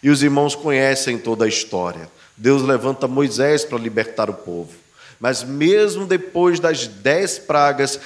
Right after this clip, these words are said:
mesmo depois dele deix-, deles deixarem o território egípcio, o faraó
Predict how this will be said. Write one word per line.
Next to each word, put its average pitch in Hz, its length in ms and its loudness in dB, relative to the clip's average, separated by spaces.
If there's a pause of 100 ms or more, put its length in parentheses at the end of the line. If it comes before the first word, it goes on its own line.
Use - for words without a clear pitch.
(140)
mesmo 208 500 4
depois 190 460 2
dele 180 220 2
deix-, 175 320 -2
deles 170 320 0
deixarem 190 800 0 (240)
o 160 80 2
território 185 720 2
egípcio, 175 560 0
o - 20 -10
faraó 170 840 4